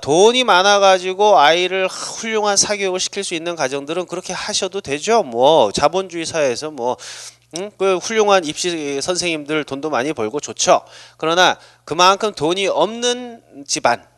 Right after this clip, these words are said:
또는 그 여-, 교육 여건이 안 좋은, 음, 어떤 그 곳에 있는 학생들에게는 뭔가 대안이 있어야 될 거 아니냐 말이죠. 그죠?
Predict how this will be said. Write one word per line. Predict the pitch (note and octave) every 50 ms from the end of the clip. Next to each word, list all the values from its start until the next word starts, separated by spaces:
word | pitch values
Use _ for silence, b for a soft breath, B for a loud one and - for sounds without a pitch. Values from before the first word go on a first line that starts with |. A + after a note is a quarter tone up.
| _ _
또는 | - F3 F#3 G3 G#3+ G#3 G3+
그 | E3+ E3+ E3+ D#3+ D3
여-, | D#3 D#3
교육 | - - D3+ F3+ F#3+ F3+ _ -
여건이 | C#3+ C#3+ C#3 _ - E3+ E3+ E3+ E3+ F#3 F#3 - -
안 | A#2 B2+ D3 D#3+
좋은, | D#3+ F#3 G#3+ A3+ A3+ A3+ A3+
음, | G#3+ G#3 - E2 G#2 D3+ D3 C#3+ C#3+ C3+ A#2
어떤 | F#2 A2+ - C3 A#2 C#3+ F#3+ G#3 _
그 | - C3+ B2+ A#2+ A2+ A2 G#2
곳에 | - C#3 C#3 D3 C#3
있는 | A2+ G#2 D3 E3 D#3+ D#3 F#3
학생들에게는 | F#3 F#3 - - F#3+ F#3+ F#3 F3 D#3+ D#3+ D3 D3 - - B2 C3 B2+ C3 B2+ G#2+ A2+ D#3 F#3 - F2 B B B B B B B _ _
뭔가 | - A#2+ C3 C#3+ D#3 G3+ A3
대안이 | - - - - A#2+ B2 C3+ F3 A3+ B3+
있어야 | A#3+ G3 - G#3+ G#3
될 | F3+ F3
거 | D#3+ - G3
아니냐 | D#3+ C3 C#3+ E3+ E3
말이죠. | D3 A#2 A2 A2 G#2 C3 E3 D#3 A2+ - b b b b b b b b b b _ _ _ _ _
그죠? | - C#3 D3+ F#3+ G#3